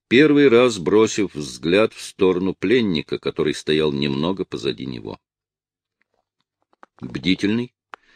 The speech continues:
хотя и казавшийся задумчивым Ункас, заметил это движение. Он внезапно повернулся к свету. Взгляды их встретились. Почти целую минуту оба смелых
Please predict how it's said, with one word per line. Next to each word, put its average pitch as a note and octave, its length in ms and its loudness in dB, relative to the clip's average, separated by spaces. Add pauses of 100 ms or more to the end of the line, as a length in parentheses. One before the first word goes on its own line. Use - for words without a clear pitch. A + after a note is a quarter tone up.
хотя F2 280 4
и F2+ 100 4
казавшийся E2+ 680 0
задумчивым D2+ 800 -2
Ункас, G#2 560 -2 (320)
заметил D#2+ 600 0
это C2 180 -4
движение. B1 560 -2 (920)
Он D#2 180 -2
внезапно D2+ 680 -2
повернулся D2 680 -4
к - 100 -14
свету. E2+ 520 -2 (680)
Взгляды F2 640 2
их E2+ 100 -4
встретились. - 800 -4 (1000)
Почти - 380 -6
целую G#2 580 0
минуту D#2+ 680 -4
оба D#2 300 4
смелых D#2 680 -4